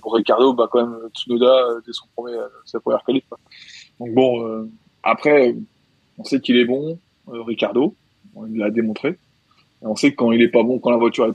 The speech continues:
ne lui convient pas, on sait comment il est pas bon aussi. Et ça, il l'a montré aussi. Donc, euh, bon, à voir ce que ça donne, hein, mais bon, l'AlphaTauri, euh, depuis le début, elle a rien montré de très probant. Donc, je m'attends pas non plus à des miracles,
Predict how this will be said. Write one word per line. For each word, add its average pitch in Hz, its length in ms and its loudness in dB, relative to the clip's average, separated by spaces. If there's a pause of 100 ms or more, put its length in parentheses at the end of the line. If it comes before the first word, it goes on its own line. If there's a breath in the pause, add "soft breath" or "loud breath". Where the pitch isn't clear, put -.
(120)
ne 120 160 -8
lui 117 140 -2
convient 110 260 0
pas, 156 120 0
on 147 80 0
sait 135 160 -4
comment 131 240 -6
il 127 100 -2
est 117 40 0
pas 123 100 0
bon 123 260 -6
aussi. 113 280 -8
Et 107 40 -14
ça, 131 140 0
il 120 100 2
l'a 120 100 2
montré 120 280 -2
aussi. 127 160 -6 (680)
Donc, 113 160 -10
euh, 110 100 -2
bon, 110 320 -8
à 113 140 -2
voir 117 220 2
ce - 40 -8
que 127 80 2
ça 127 160 4
donne, 151 180 4
hein, 131 120 0
mais 117 120 -4
bon, 123 160 -6
l'AlphaTauri, 120 680 0
euh, 117 60 -4
depuis 113 200 -12
le 113 60 -12
début, 123 340 -2
elle 113 80 -8
a 113 160 -4
rien 127 120 -2
montré 127 260 -8
de 120 60 -8 (100)
très 123 220 0
probant. 127 360 -2 (600)
Donc, 110 160 -10
je - 60 -6
m'attends 113 240 2
pas 135 120 4
non 127 120 0
plus 139 160 2
à - 20 2
des 120 140 2
miracles, 117 460 -2